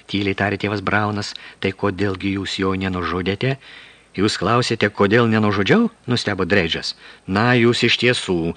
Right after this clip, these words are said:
šaunus dvasiškas tėvelis. Na ką, jūs nieko panašaus, tarė jo pašnekovas, tartum kuklindamasis. Ko gero, šitaip norite pasakyti, kad aš jį nužudžiau, ūmai įniršo Dreidžas. Na kągi, nebedaug betrūksta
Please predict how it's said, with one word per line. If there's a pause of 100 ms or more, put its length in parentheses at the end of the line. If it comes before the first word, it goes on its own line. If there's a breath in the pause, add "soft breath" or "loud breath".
(120 loud breath)
šaunus
dvasiškas
tėvelis. (640 loud breath)
Na
ką,
jūs
nieko
panašaus, (260 loud breath)
tarė
jo
pašnekovas,
tartum
kuklindamasis. (420 loud breath)
Ko
gero,
šitaip
norite
pasakyti,
kad
aš
jį
nužudžiau, (240 loud breath)
ūmai
įniršo
Dreidžas. (320 loud breath)
Na
kągi,
nebedaug
betrūksta